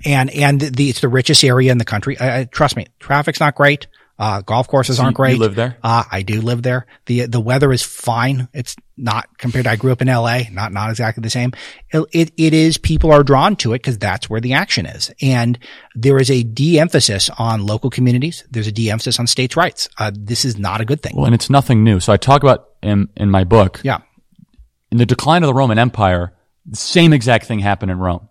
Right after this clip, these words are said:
Speaker 2: Same exact thing, that the city-states had the br-, had very good entrepreneurs for hundreds of years, and Rome became the corrupt capital that if you wanted to do anything, you would come to Rome, barter,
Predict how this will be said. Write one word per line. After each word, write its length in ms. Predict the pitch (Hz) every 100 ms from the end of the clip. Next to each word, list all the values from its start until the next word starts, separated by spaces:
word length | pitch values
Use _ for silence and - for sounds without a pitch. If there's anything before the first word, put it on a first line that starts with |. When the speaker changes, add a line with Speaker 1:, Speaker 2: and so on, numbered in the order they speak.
| _
Speaker 2:
Same 240 | - 147 135
exact 340 | 113 110 -
thing, 200 | 95 90 -
that 300 | 107 98 - - _ _ -
the 80 | 117
city-states 600 | - 156 143 151 135 -
had 100 | 110
the 80 | 95
br-, 120 | 120
had 180 | 110 110
very 320 | 95 120 147
good 100 | 151
entrepreneurs 500 | 139 120 - 117 113
for 80 | -
hundreds 280 | 110 107 95
of 60 | 98
years, 420 | 98 95 92 - _ _
and 220 | 110 101
Rome 540 | 110 156 151 113 104 110 - - -
became 420 | 117 127 117 107
the 80 | 107
corrupt 420 | - 117 127 -
capital 520 | 117 117 - 104 98
that 200 | 101 98
if 120 | 92
you 120 | 113 135
wanted 300 | 135 127 -
to 80 |
do 140 | 107 117
anything, 380 | 156 117 113 107
you 100 | 107
would 120 | 101
come 180 | 117 120
to 60 |
Rome, 440 | 127 110 104 101 95 _ _
barter, 640 | - 107 117 120 110 104